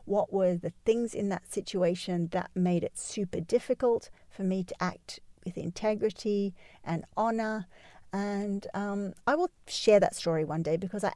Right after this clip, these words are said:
absolutely firmly believe that when we share our stories of complexity and hardship that we have managed to overcome and we've,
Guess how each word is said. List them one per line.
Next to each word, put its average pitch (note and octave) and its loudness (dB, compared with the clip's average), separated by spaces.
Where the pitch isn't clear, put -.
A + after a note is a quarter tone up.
absolutely G#3+ 0
firmly F3+ 0
believe E3+ -4
that F3+ 0
when G#3 -2
we G#3+ -2
share F3 0
our E3+ -2
stories F3 -4
of E3 -4
complexity G3 -8
and F3 0
hardship F3 -2
that - -4
we F#3 2
have F#3 -4
managed E3+ -2
to - -8
overcome F3+ -4
and F3+ 0
we've, E3+ -2